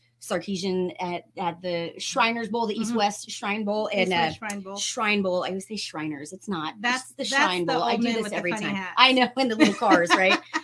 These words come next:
Speaker 1: Uh, but yeah, so we'll, we'll talk a little bit more Texas football as we go farther on. Um, so yeah, before we jump in, you have any, any last minute stuff?
Speaker 2: No, let's, let's bring our, oh, let's say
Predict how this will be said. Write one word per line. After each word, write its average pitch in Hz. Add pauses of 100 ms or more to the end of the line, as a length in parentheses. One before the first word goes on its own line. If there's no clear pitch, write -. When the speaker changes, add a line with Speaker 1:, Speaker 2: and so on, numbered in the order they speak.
(120)
Speaker 1:
Uh, 220
but 247
yeah, -
so -
we'll, 254
we'll 330
talk 320 (120)
a 240
little 240
bit 240
more 214
Texas 202
football 190 (240)
as 190
we 202
go 196
farther 175
on. 170 (300)
Um, 180 (320)
so 214
yeah, 262
before 226
we 214
jump 214
in, 254
you 190
have 196
any, 185
any 180
last 175
minute 175
stuff? - (100)
Speaker 2:
No, 254
let's, 269
let's 269
bring 285
our, 220 (320)
oh, 269 (400)
let's 269
say 359